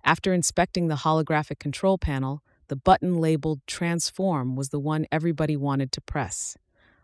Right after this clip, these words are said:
Uncle Chris pressed the Transform button. Instantly, the wheelchair began to morph. Two platforms extended from underneath the armrests and folded into new seats, followed by a third seat at the rear.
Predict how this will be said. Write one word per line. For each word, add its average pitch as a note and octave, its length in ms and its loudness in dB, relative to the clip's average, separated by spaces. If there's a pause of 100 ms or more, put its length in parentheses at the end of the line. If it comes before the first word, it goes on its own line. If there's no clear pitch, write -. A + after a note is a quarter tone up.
Uncle D#3+ 260 -2
Chris - 280 -2
pressed - 360 -4
the D3+ 80 -4
Transform D#3 720 -2
button. - 340 -8 (240)
Instantly, C#3+ 720 0 (240)
the C#3+ 80 -8
wheelchair D#3+ 460 0
began C#3 380 -4
to C#3 120 -6
morph. B2 480 -6 (440)
Two A#3 180 -2
platforms D#3 580 0
extended D#3 500 -2
from C#3+ 200 -6
underneath D#3+ 400 0
the - 160 -6
armrests C3+ 680 -4 (340)
and C3+ 140 -8
folded D#3 420 -2
into C#3+ 220 -2
new D3 200 0
seats, - 560 -6 (260)
followed D3 400 0
by C#3 120 -2
a C3+ 100 -2
third D#3 360 -2
seat C#3 240 -6
at B2+ 120 -8
the C3 80 -8
rear. B2 400 -6